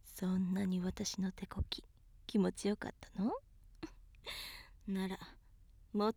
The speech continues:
としてあげるわ。ちゃんと受け身取りなさいよ。それ！<laughs> 言った直後に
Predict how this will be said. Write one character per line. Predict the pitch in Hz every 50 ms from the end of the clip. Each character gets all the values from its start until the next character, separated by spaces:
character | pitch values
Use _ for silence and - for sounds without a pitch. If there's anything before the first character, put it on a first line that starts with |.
| - -
と | - 208
し | 190 - -
て | - 180
あ | 180 175 180
げ | - 214 220
る | 240 240 240
わ。 | 190 175 196 226 302 370 - - - - - - - - - - - - - 320 254 - - - - - - - - - - - - - - -
ち | - - 240
ゃ | 226
ん | 226 233
と | 220 - - 233 - - - 226 - - - - - -
受 | - 262 240
け | - 302 294
身 | 294 294 294 -
取 | - 269 262
り | 277
な | 285 294 302 294
さ | - 339 330
い | 294 240
よ。 | 214 254 339 381 370 311 - - - - - - - - - - - - - - - - - - - - - - - - - - - - - - - - - - - - - - - -
そ | - 330
れ！ | 294 202 202 180 123 - - - - - - - - - - 392 480 571 587 403 - - - - - - - - - - - - - - - - - - - - - - -
<laughs> | - 359 339 302 294 - - - - - - 359 - - - - - - - - - - - - - - - - - - - - - - - - - - - - - - - - - - - - - - _ - - - - - - -
言 | 208 180
っ | - - -
た | - -
直 | 196 - - 220 - - 220
後 | - 196 190
に | 170 160